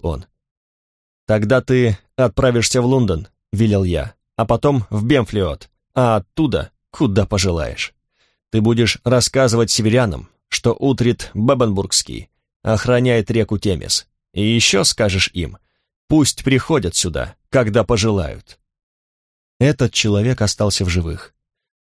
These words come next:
Прежде чем отпустить его, я отрубил ему правую руку, чтобы он никогда больше не смог держать меч. К тому времени мы уже разожгли костёр, и я пихнул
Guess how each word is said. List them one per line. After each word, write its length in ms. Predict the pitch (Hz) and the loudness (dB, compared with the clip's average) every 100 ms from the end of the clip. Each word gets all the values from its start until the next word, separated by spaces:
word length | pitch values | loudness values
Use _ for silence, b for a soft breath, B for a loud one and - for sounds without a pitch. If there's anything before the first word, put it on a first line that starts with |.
| - | 0
Прежде 340 | 123 123 107 | 2 2 0
чем 400 | 98 123 107 98 | 0 2 2 -2
отпустить 640 | - 110 - 104 - 139 - | -4 -2 0 0 0 -2 -2
его, 300 | 76 58 - _ _ _ - | -4 -6 -8 _ _ _ 2
я 240 | 117 143 | 4 4
отрубил 560 | - 131 135 127 131 120 | 0 -2 0 2 2 2
ему 380 | 123 123 117 | 2 2 0
правую 480 | - - 131 127 131 | -2 -2 0 0 0
руку, 380 | 117 - 50 - _ _ _ - | -2 -4 -10 -12 _ _ _ -10
чтобы 320 | - 92 92 | -4 0 2
он 260 | 110 110 123 | 2 4 4
никогда 540 | 151 139 139 127 123 | 2 0 -2 0 0
больше 340 | 113 110 - | 2 0 0
не 120 | 98 92 | 0 0
смог 420 | 98 95 - - | 0 -2 -4 -8
держать 480 | 113 120 92 90 90 | 0 0 2 -2 -4
меч. 380 | 76 64 - - _ _ _ _ _ _ _ | -8 -6 -8 -10 _ _ _ _ _ _ _
К 80 | - | -8
тому 240 | - 127 123 | 0 2 2
времени 360 | 135 139 131 | 2 2 2
мы 160 | 113 117 | 2 2
уже 320 | 104 113 107 127 | 2 0 0 0
разожгли 480 | 127 117 101 104 | 2 2 2 0
костёр, 520 | 98 90 - 131 135 - _ _ _ _ - | 0 0 0 0 -2 -4 _ _ _ _ -2
и 60 | 107 | 2
я 120 | 120 | 2
пихнул 480 | 117 - 127 120 | 0 0 0 0